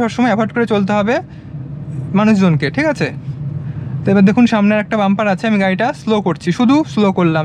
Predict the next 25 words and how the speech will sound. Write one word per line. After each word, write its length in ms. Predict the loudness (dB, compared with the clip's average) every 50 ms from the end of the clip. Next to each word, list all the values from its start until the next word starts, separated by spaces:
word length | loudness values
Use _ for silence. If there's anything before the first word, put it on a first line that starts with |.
| -2
শুধু 140 | 0 2 2 2
ব্রেক 140 | 2 2 0 0
করলাম 160 | 0 2 2 2 2
এখানে, 140 | 2 2 2 2
ঠিক 80 | 2 0 0
আছে, 100 | 0 -2 -2 0
শুধু 140 | 0 2 4 4
ব্রেক। 180 | 2 2 0 -4 -12 -14 -14 -14 -14 -16 -16 -14 -14 -12 -12 -12 -10 -6 0
এবার 120 | 0 0 2 2
ক্লাচ 180 | 0 -2 -2 -4 -4
ধরে 120 | -2 0 2 4
নিলাম, 180 | 4 2 2 0 -4 -10 -12 -6 -2
এবার 140 | -2 -2 -2 -2 -6 -6 -2
ফার্স্ট 200 | 0 0 2 2
গিয়ার 140 | 2 0 0 2
দিলাম, 180 | 2 2 2 2 0 0 0
যখন 160 | 0 2 2 4
তো 40 | 2 2 0
গাড়ি 140 | 0 0 2 2
আমার 120 | 0 0 -2 -4 -10 -10 -4
এখান 140 | 0 2 2 2
থেকে 140 | 2 -2 -4 -2 2 2
উঠবে, 240 | 4 6 6 4 4 2 -2 -6 -4 -2
এবার 120 | 0 2 2 2
দেখুন 180 | 2 2 2